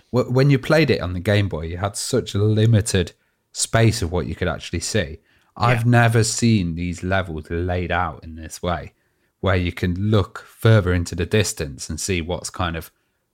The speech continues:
Speaker 2: What's
Speaker 1: going
Speaker 2: actually
Speaker 1: on.
Speaker 2: happening.
Speaker 1: Yeah,
Speaker 2: Yeah.
Speaker 1: and that really appeals to me because you're like, right, there could be a Pokemon in that shrub area, there could be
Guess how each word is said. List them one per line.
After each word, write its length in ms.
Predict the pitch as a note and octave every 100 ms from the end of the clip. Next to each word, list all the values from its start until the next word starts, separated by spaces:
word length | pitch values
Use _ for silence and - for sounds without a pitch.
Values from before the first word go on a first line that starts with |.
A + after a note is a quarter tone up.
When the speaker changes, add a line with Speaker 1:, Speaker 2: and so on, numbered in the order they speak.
| _
Speaker 2:
What's 200 | C#3 G#2
Speaker 1:
going 140 | G2 G2
Speaker 2:
actually 140 | G2
Speaker 1:
on. 60 | D#2+
Speaker 2:
happening. 440 | A2+ - G2+ G#2
Speaker 1:
Yeah, 400 | - B2+ D3 C3+ G#2+
Speaker 2:
Yeah. 80 | G2
Speaker 1:
and 120 | A2+
that 180 | C3+ A2
really 420 | A#2 B2 B2 A2+
appeals 420 | G#2 B2 B2 A#2 A#2
to 80 |
me 140 | E2+ D#2+
because 280 | - F#2+ F#2+
you're 100 | F#2+
like, 340 | F2+ F2 - _ _ _ -
right, 240 | G#2+ G#2+
there 80 | -
could 140 | - F#2+
be 80 |
a 60 | F2
Pokemon 520 | - G2 - F2+ E2+
in 100 | D#2+
that 200 | E2+ F#2
shrub 280 | - G2 F2+
area, 480 | F2+ F2 F2 F2 E2+
there 160 | E2 D#2+
could 240 | - -
be 180 | E2+